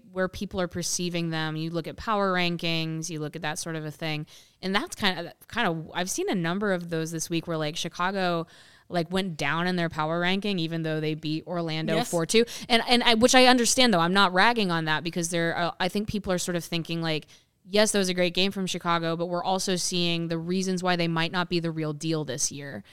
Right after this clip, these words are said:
Speaker 2: Yeah.
Speaker 1: And, and so I understand that. And so being able to, like, yeah, like Nate said, close the game out against a good team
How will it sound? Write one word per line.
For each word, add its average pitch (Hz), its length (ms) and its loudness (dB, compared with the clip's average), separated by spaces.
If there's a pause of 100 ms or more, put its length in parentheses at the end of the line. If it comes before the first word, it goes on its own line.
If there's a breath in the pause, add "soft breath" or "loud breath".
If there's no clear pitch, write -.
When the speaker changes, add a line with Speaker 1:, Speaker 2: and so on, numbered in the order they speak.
(140)
Speaker 2:
Yeah. 220 140 -6
Speaker 1:
And, 185 220 4
and 185 220 0
so 170 240 4
I 180 160 4
understand 170 680 2
that. 233 340 2
And 185 120 -2
so 170 200 0
being 180 260 2
able 185 340 0
to, 175 160 -4 (160)
like, 170 440 -4
yeah, 208 140 -4
like 170 120 -2
Nate 175 160 -4
said, 170 440 -2
close 262 360 4
the 202 100 -2
game 175 320 0
out 190 480 0 (300 soft breath)
against 185 320 0
a 185 60 0
good 170 320 -4
team 185 560 -2